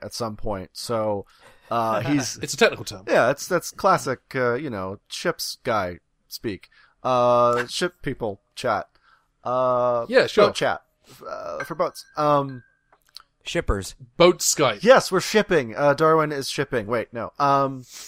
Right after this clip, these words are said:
Speaker 1: uh, yeah, so I, I, uh, I'll do,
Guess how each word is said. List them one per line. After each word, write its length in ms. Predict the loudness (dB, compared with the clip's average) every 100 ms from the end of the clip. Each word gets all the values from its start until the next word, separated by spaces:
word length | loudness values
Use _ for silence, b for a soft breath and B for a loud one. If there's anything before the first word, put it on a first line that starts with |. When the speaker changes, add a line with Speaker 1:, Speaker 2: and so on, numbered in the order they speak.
| B B B B _
Speaker 1:
uh, 180 | 2 4 6
yeah, 160 | 4
so 300 | 6 4 4
I, 140 | 4 0
I, 200 | 2 2 4
uh, 300 | 6 6 4 2
I'll 140 | -2
do, 560 | -2 -6 -4 -4 -8